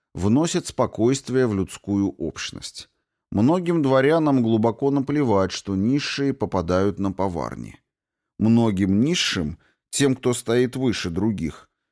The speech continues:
жребий представляется не таким уж страшным злом,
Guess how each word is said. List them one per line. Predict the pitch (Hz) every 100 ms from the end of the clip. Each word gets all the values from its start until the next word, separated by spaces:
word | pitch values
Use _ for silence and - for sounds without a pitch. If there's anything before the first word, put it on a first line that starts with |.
| -
жребий | 92 110 185 190 175
представляется | 165 135 - 135 127 156 151 147 139
не | 135
таким | 123 117 135 139
уж | 131
страшным | - 92 92 110 - 117 101
злом, | 87 78 76 73